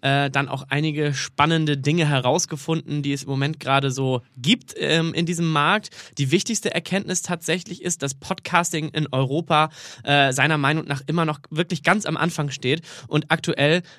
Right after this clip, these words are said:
ähm, auch noch ein echtes Nischenmedium ist. Also, äh, klar redet man immer viel von Aufschwung, aber tatsächlich ist Mattis Erkenntnis eher, dass es noch ganz am Anfang ist. Das einzige Land, das da schon wirklich einen Schritt weiter ist, ist logischerweise natürlich sind die U S A.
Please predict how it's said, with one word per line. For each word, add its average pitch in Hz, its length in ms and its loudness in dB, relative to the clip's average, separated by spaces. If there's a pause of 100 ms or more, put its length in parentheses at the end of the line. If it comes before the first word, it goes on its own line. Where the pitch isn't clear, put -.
(120)
ähm, 143 460 2
auch 165 300 6
noch 165 240 0
ein 147 320 2
echtes - 500 -2
Nischenmedium 120 720 0
ist. - 340 -6
Also, 135 460 2
äh, 131 560 0 (240)
klar 175 260 4
redet 180 160 0
man 147 120 -2
immer 160 180 -2
viel 190 180 -2
von 139 160 -2
Aufschwung, 196 480 -2 (280)
aber 151 180 4
tatsächlich 160 500 -4
ist 143 140 -8
Mattis 143 280 -4
Erkenntnis 139 480 -8
eher, 139 280 -2 (320)
dass 139 180 4
es 135 120 -2
noch 135 160 -2
ganz 131 180 0
am 113 140 -6
Anfang 113 360 -8
ist. - 200 -10
Das 139 100 -2
einzige 165 360 0
Land, 156 200 2
das 165 100 -4
da 156 140 0
schon 151 300 -4 (100)
wirklich 160 240 0
einen 151 60 0
Schritt 135 180 -2
weiter 156 300 2
ist, 202 260 -2 (240)
ist - 340 -4
logischerweise 139 640 2
natürlich 143 500 -4
sind 135 240 -4
die 135 60 -4
U 127 120 -2
S 117 100 -2
A. 185 300 2